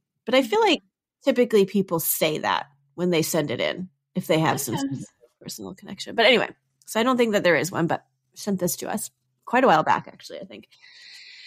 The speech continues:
Speaker 1: Um, but this is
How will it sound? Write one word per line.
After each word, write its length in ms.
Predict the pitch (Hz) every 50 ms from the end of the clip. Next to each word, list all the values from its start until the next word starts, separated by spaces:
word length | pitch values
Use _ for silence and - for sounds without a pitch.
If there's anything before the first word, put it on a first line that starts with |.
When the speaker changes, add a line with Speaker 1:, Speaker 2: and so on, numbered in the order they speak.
| - - - - - _ _ -
Speaker 1:
Um, 480 | 269 277 262 240 226 214 208 196 190 - _ _ _ _ _ _ _ _ _ _ _ - - _
but 500 | - 233 247 220 214 214 - - - - - - -
this 300 | - 214 262 320 - - 330
is 460 | - 262 240 220 214 220 233 214